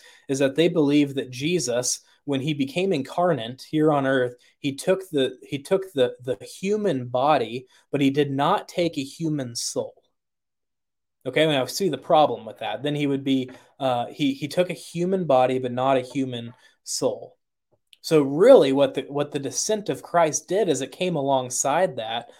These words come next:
um, and it became a massive help in, in helping fight this heresy, because we believe that Jesus,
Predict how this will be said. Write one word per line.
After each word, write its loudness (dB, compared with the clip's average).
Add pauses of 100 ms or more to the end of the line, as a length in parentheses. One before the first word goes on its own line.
(280)
um, 2
and -2
it -2
became -4
a -2
massive -2
help 2
in, -8
in -8
helping -2
fight 2
this -6
heresy, -6 (440)
because 2
we 4
believe 2
that -2
Jesus, -2